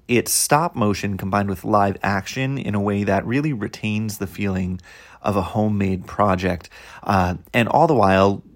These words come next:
we're seeing life's wonder through Marcel's, like, one super wide eye. Um, and there's a deep understanding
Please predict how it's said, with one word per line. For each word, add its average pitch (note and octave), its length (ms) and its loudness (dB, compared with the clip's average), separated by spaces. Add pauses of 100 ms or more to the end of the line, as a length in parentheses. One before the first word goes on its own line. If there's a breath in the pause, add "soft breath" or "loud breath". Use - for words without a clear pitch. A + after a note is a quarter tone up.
we're A#2+ 500 -2
seeing B2+ 680 -4
life's A2+ 440 0
wonder G2 480 0
through G#2 460 -2
Marcel's, G2 680 0
like, F#2+ 180 -8
one G2+ 720 -4
super F3 440 -4
wide G2+ 680 0
eye. F#2+ 500 0 (420 loud breath)
Um, G2 540 -2 (380)
and D3 140 -4
there's D3+ 180 -2
a C3 60 -2
deep G3+ 360 -4
understanding A#2 960 -2